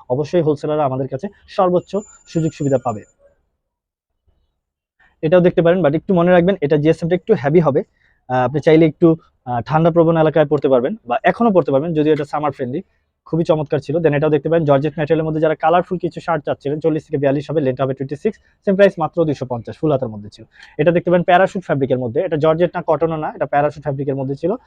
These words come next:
লং শার্ট, যেটা হলো টোয়েন্টি এইট লেন্থ আছে, সেম প্রাইসের মধ্যে থাকবে। Then এটাও দেখতে পারেন, এটা অনেক কমফোর্টেবল একটি, আহ, আপনার ফ্যাব্রিকটা,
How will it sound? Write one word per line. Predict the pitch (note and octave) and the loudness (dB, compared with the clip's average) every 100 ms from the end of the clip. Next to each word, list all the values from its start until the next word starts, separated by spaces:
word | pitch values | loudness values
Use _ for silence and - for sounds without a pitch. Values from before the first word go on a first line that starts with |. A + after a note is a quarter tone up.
| _ - | _ -4
লং | C#3 D3+ F3+ G3 - _ _ | 4 6 4 2 -4 _ _
শার্ট, | - G3 D#3 - C#3 | -2 2 2 2 -6
যেটা | D3+ D3+ | -4 0
হলো | D#3+ E3+ | 0 0
টোয়েন্টি | - F3+ F#3+ | 2 0 2
এইট | F3+ F3 | 2 2
লেন্থ | C#3 B2+ A2 | 2 0 -2
আছে, | - _ - | -16 _ -8
সেম | D#3+ | 0
প্রাইসের | C#3 A#2+ | 2 2
মধ্যে | G#2+ G#2+ | -6 -12
থাকবে। | G#2+ A#2+ - _ - | -10 -12 -12 _ -2
Then | E3 | 2
এটাও | F3 F#3+ | 4 4
দেখতে | F#3 F3+ | 4 2
পারেন, | F3+ G3 _ _ - | 2 0 _ _ -10
এটা | F3 G3 G3 | 2 4 4
অনেক | D3 E3+ - | 2 -4 -2
কমফোর্টেবল | G#3+ G#3+ E3+ D3+ | -2 0 2 0
একটি, | - C#3+ | 2 -2
আহ, | - - A#2+ A#2 _ _ _ - | -2 -8 -8 -8 _ _ _ -14
আপনার | A#2+ C3 A#2+ | -6 -4 -2
ফ্যাব্রিকটা, | C3 C3 - B2+ | 0 -2 -2 -8